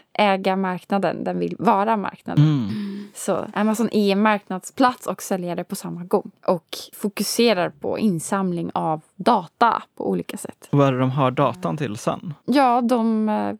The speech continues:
Speaker 1: kan använda den också för att optimera sin försäljning på
Speaker 2: Mm.
Speaker 1: olika sätt. När det kommer till arbetsvillkor som min bok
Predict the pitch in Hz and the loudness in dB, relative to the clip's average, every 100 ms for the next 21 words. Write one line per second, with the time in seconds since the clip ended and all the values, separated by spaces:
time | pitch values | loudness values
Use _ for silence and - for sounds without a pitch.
0 | - 214 208 - - 208 190 185 226 247 | -10 -6 -6 -6 -4 0 0 0 0 2
1 | 214 190 196 196 - 196 196 190 185 185 | 0 -2 -6 -10 -14 -8 -4 -2 -2 -6
2 | 196 - - 196 196 196 190 190 185 - | -10 -8 -2 0 0 0 0 -2 -6 -6
3 | 240 226 247 - 311 269 269 269 269 262 | 0 0 0 2 4 4 4 2 2 4
4 | 160 143 143 247 - 262 269 - - - | 6 6 2 -4 -4 -2 -2 -8 -16 -14
5 | - - 214 226 220 269 233 220 - 220 | -14 -4 2 2 2 2 2 0 0 0
6 | 208 - 220 196 214 - 214 - 240 240 | 2 2 2 2 -2 -6 -10 -2 0 2
7 | 233 - 208 226 240 247 | 0 -2 2 4 4 4